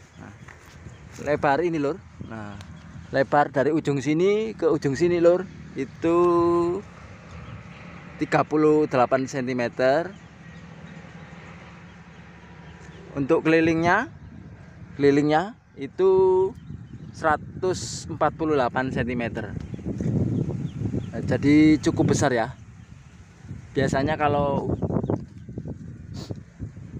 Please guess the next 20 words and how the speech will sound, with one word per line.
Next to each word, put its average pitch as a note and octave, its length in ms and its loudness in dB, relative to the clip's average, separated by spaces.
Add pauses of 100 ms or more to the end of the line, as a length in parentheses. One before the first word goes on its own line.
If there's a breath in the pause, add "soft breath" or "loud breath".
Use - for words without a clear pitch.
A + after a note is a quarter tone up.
(540)
yang C#3 320 0
kita C#3+ 160 2
jumpai C3 640 0
itu F3 160 -2
kebanyakan B2+ 560 -2
kecil-kecil. C3+ 560 -4 (320)
Nah, G#2 320 -8
kecil-kecil - 560 -6
separuhnya B2+ 560 2
ya. A2 240 0 (720)
Ini D3 160 2
cukup D#3 240 -2
besar. A2 320 0 (2500 loud breath)
Nah, B2+ 240 4
yang D#3 400 2
di E3 160 2
atas F#3+ 320 2
itu A3 160 -2
kemungkinan G#3+ 640 -2
adalah C#3 640 0